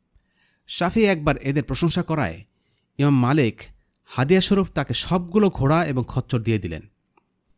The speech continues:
ইমাম শাফিঈ মালিকের কাছে তখন জানতে চাইলেন যে তাহলে তিনি কিসে আরোহণ করবেন,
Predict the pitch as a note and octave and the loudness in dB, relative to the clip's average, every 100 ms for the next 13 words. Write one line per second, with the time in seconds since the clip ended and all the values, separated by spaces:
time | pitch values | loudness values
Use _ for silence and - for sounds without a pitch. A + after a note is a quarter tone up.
0 | _ _ _ C#3+ D3 C3+ D3 C#3+ F#3+ A#2 | _ _ _ -2 0 0 -2 0 0 0
1 | F#2 F#2+ G#2+ C#3 D#3+ - D#3+ C#3+ C#3 C#3 | -2 -4 -2 0 -2 -2 -2 -2 -2 -2
2 | A#2+ B2 D3 C3+ C#3+ F3+ D3+ F#2 F2+ - | 0 -2 -2 -2 0 0 0 -4 -6 -14
3 | _ _ C#3 D3+ E3 D#3+ F#3+ A3 A#3 G3+ | _ _ -2 0 0 -2 0 0 2 0
4 | E3 B2 B2+ B2+ G#2 G2 F2 D#2+ | 0 0 0 0 -2 -6 -6 -10